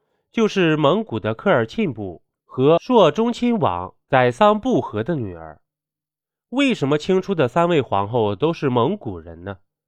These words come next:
原因有很多，除了保证清朝北部的稳定的同时，也为清军提供了很多的马匹。最早努尔哈赤起兵时只有三万人马，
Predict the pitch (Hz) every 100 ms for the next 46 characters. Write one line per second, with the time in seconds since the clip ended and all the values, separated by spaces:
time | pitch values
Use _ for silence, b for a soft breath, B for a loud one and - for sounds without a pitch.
0 | _ _ _ _ _ - 135 196 220 214
1 | 214 175 113 131 208 - 87 85 101 117
2 | - _ _ _ _ _ _ _ - 226
3 | 262 233 120 98 - 151 123 98 - 220
4 | 226 - 127 - 104 85 - 170 170 151
5 | 92 - 143 135 92 - 90 107 - 85
6 | 80 _ _ _ _ _ 139 160 185 170
7 | 160 240 240 233 233 - 117 147 180 165
8 | 101 - 95 - 165 117 95 131 - -
9 | 78 _ _ _ _ _ _ _ _ -
10 | 269 156 113 90 - _ _ 110 165 180
11 | 117 135 190 - 185 123 - 98 151 196
12 | 185 - 95 95 - 160 127 92 - 190
13 | 202 117 90 87 82